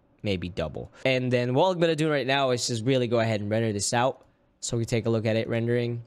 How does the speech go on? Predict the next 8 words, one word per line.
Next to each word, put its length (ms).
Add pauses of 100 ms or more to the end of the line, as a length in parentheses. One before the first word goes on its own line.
(160)
movie 220
capture, 520 (680)
and 600
we'll 140
go 160
with 160
four 420
K 560